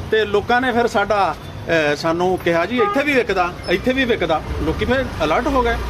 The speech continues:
ਜਦੋਂ ਉਹਨਾਂ ਨੇ ਕਿਹਾ, "ਇੱਥੇ ਵੀ ਵਿਕਦਾ," ਅਸੀਂ ਗੁਪਤਾ ਏਜੰਸੀ ਤੇ ਵੀ ਆ ਗਏ। ਆ ਬਿਲਕੁਲ ਆਹ ਬਹਾਦਰਪੁਰ ਚੌਂਕ ਦੇ ਨਾਲ ਹੀ ਆ ਇਹ ਹੁਸ਼ਿਆਰਪੁਰ, ਤੇ ਅਸੀਂ ਦੇਖਿਆ ਪਾਣੀ ਇੱਥੇ ਵਿਕ ਰਿਹਾ। ਮਤਲਬ, ਕਹਿਣ ਦਾ ਵੀ, ਔਰ ਹੈਰਾਨੀ ਦੀ ਗੱਲ ਹੈ ਵੀ ਮੈਂ ਤਿੰਨ ਸਾਲ ਪਹਿਲਾਂ ਵੀ ਪਾਣੀ ਕਿਸੇ ਨੇ ਡੋਨੇਟ ਕੀਤਾ ਸੀ ਪੁਲਿਸ ਲਾਈਨ ਹਸਪੀਟਲ 'ਚ, ਜਦੋਂ ਕਰੋਨਾ ਦੀ ਵੈਕਸੀਨ ਲੱਗਦੀ ਸੀ,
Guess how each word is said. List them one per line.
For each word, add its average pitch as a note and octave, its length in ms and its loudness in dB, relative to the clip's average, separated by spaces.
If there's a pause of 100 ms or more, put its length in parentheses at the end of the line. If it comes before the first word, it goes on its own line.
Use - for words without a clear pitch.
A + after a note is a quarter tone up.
(160)
ਜਦੋਂ G3 180 2
ਉਹਨਾਂ B3 120 0
ਨੇ C4 100 0
ਕਿਹਾ, B3 160 0
"ਇੱਥੇ B3 180 0
ਵੀ C4 120 0
ਵਿਕਦਾ," A#3+ 280 2
ਅਸੀਂ B3+ 100 0
ਗੁਪਤਾ G3 320 2
ਏਜੰਸੀ A3 320 0
ਤੇ A#3 100 0
ਵੀ A#3+ 120 0
ਆ G#3+ 140 4
ਗਏ। G#3+ 180 0 (420)
ਆ F3+ 100 2
ਬਿਲਕੁਲ G3+ 380 2
ਆਹ G3 200 2
ਬਹਾਦਰਪੁਰ F#3+ 580 0 (280)
ਚੌਂਕ F3 220 0
ਦੇ G3 100 2
ਨਾਲ E3+ 260 2
ਹੀ G#3 100 2
ਆ F#3 100 4
ਇਹ A3+ 160 2
ਹੁਸ਼ਿਆਰਪੁਰ, G#3 540 0 (600)
ਤੇ F3 260 2 (180)
ਅਸੀਂ G#3+ 140 0
ਦੇਖਿਆ G#3+ 300 0
ਪਾਣੀ A#3+ 340 0
ਇੱਥੇ B3+ 180 0
ਵਿਕ A3 220 0
ਰਿਹਾ। B3 280 2 (260)
ਮਤਲਬ, D4+ 340 0
ਕਹਿਣ C4+ 260 0
ਦਾ C#4+ 120 2
ਵੀ, C#4 340 -4 (140)
ਔਰ B3 200 2
ਹੈਰਾਨੀ A3 340 2
ਦੀ B3 180 0
ਗੱਲ F3 220 2
ਹੈ E3 140 0 (520)
ਵੀ G#3+ 100 4
ਮੈਂ A3 260 0
ਤਿੰਨ A#3 260 -2
ਸਾਲ B3+ 240 0
ਪਹਿਲਾਂ B3 340 2
ਵੀ A#3+ 160 0
ਪਾਣੀ G#3+ 340 0
ਕਿਸੇ G#3 160 0
ਨੇ A3 100 0
ਡੋਨੇਟ F#3 340 0
ਕੀਤਾ F#3+ 280 0
ਸੀ G#3 60 2
ਪੁਲਿਸ G3+ 300 0
ਲਾਈਨ F3+ 220 2
ਹਸਪੀਟਲ E3+ 400 0
'ਚ, - 40 -8
ਜਦੋਂ F3+ 220 0
ਕਰੋਨਾ E3+ 360 0
ਦੀ E3 120 0
ਵੈਕਸੀਨ D#3 320 -2
ਲੱਗਦੀ C#3 300 0
ਸੀ, B2 100 -4